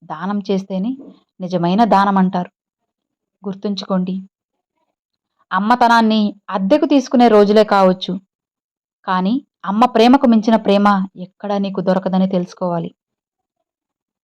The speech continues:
ఒక అమ్మాయి తనలోని బాధ కనిపించకుండా వేసుకునే మేకప్ ఏంటో తెలుసా?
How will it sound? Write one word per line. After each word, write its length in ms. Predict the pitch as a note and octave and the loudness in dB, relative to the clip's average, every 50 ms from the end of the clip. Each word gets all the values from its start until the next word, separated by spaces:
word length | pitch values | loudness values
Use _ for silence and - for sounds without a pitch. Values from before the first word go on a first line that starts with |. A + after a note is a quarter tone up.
| _ _ _ _ | _ _ _ _
ఒక 220 | - D4 D4 - E4 | -6 -6 -4 -2 -4
అమ్మాయి 720 | C#4 A#3 A#3+ B3 D#4 E4 D#4+ D4 C4 B3 B3 A#3+ A3 _ _ _ _ _ _ _ _ _ | -2 0 2 4 6 6 6 6 4 4 2 0 -2 _ _ _ _ _ _ _ _ _
తనలోని 460 | G#3+ G#3+ G#3+ G#3 G#3 G#3 G#3+ A#3 B3 | -8 -6 -4 -2 0 0 2 2 0
బాధ 340 | G3+ F3 F#3 F3+ F3 A3+ C4 | 0 0 -2 -2 0 2 0
కనిపించకుండా 840 | C#4 C4+ B3+ A#3 A3+ A#3+ G#3+ - A3 G#3+ G3+ F#3+ G3 B3 C4 A#3+ A3 _ _ _ _ _ _ _ _ _ _ _ _ _ _ | 2 2 2 2 2 0 -2 -4 -4 -2 0 0 0 0 0 -2 -6 _ _ _ _ _ _ _ _ _ _ _ _ _ _
వేసుకునే 600 | G#3 F#3+ A#3 C4 D#4 D4+ - D4 - D4+ C#4 C#4 | -2 2 4 4 4 2 0 0 2 4 6 6
మేకప్ 580 | A#3+ G#3+ G3+ G#3 A#3 B3 - C4+ A#3+ B3 _ - _ _ _ _ F#3+ | 6 4 4 4 2 2 2 0 0 0 _ -20 _ _ _ _ -14
ఏంటో 420 | F#3 F#3 F#3+ F#3+ G3+ G#3 A#3 A3 | -8 -4 -4 -4 -2 -2 -2 -4
తెలుసా? 500 | A3 G#3+ F#3+ F#3 F#3 - A#3+ C4 C4+ B3 | -2 -2 -4 -4 -4 -4 -2 -2 -2 -4